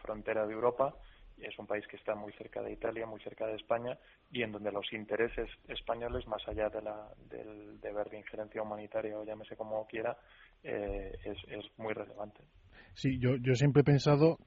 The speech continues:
Speaker 2: que en relación con Libia la comunidad internacional siempre ha ido tarde. Por, eh, en un comienzo porque estábamos todos pendientes de lo que ocurría en Egipto. Era el momento en
Speaker 1: Claro.
Speaker 2: que Gaddafi,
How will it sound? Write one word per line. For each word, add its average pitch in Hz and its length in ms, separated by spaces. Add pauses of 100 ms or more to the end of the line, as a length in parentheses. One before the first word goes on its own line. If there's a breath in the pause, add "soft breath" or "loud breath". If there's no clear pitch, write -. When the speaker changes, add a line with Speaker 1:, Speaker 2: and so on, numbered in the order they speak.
(100)
Speaker 2:
que 104 380
en 104 420
relación 110 300
con 127 140
Libia 131 280
la 135 80
comunidad 113 360
internacional 123 560
siempre 120 420
ha 113 60
ido 107 160
tarde. 127 380 (560 soft breath)
Por, 123 220
eh, 120 180
en 117 80
un 156 100
comienzo 190 420
porque 147 180
estábamos 151 420
todos 156 240
pendientes 135 580
de 143 60
lo 123 80
que 120 80
ocurría 117 320
en 131 80
Egipto. 110 540
Era 117 80
el 120 80
momento 123 320
en 127 80
Speaker 1:
Claro. 117 160
Speaker 2:
que 110 40
Gaddafi, 113 440